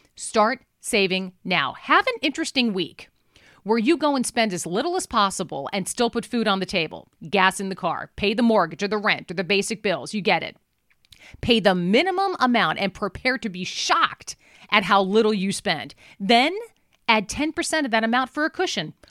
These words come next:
Go with that amount as your usual spending limit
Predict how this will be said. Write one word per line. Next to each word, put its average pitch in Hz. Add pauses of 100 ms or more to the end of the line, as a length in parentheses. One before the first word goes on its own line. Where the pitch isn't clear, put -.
(200)
Go 233
with 370
that 330
amount 262
as 165
your 262
usual 277
spending 220
limit 180